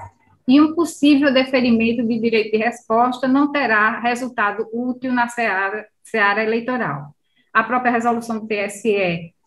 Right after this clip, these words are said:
número vinte e três seiscentos e dez de dois mil e dezenove, em seu parágrafo sétimo do artigo trinta e oito, preconiza tal conclusão, pois dispõe que, uma vez realizada a eleição, as ordens judiciais de remoção de conteúdo de internet,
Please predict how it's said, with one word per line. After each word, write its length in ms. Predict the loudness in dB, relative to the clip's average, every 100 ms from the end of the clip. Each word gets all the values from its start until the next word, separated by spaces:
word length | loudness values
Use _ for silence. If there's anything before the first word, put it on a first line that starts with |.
| _ -2
número 380 | 4 4 4
vinte 220 | 2 0 -2
e 100 | 0
três 380 | 2 2 2
seiscentos 420 | -4 -4 -4 -6 -6
e 80 |
dez 220 | -6 -4 -2
de 60 |
dois 120 | 0
mil 120 | 0 -2
e 40 |
dezenove, 560 | -2 -2 2 2 2 0
em 100 | -2
seu 300 | -2 -4 0
parágrafo 420 | -2 0 -4 -8
sétimo 420 | -8 -6 -8 -6
do 60 | -4
artigo 300 | -4 -6 -6
trinta 260 | -4 0
e 140 | 4 4
oito, 180 | 2
preconiza 640 | 2 -2 2 2 2 -2 -4
tal 400 | -2 0 0 -4 -8
conclusão, 720 | -6 -2 -2 4 4 4 0 -12 _ 0
pois 220 | 2 4
dispõe 640 | 2 -4 -4 0 2 0
que, 300 | 2 0 0 0
uma 180 | 0 2
vez 300 | -2 -4 -2
realizada 560 | -2 -2 -2 -4 -4
a 40 | -4
eleição, 420 | -4 -4 -2 -2
as 160 | 0
ordens 320 | 0 -2 -4 -8
judiciais 460 | -10 -6 -4 -4
de 60 | -2
remoção 460 | -2 -4 -4 -8
de 80 | -8
conteúdo 500 | -6 -4 0 0 0
de 60 | -4
internet, 680 | -2 0 2 2 2 -2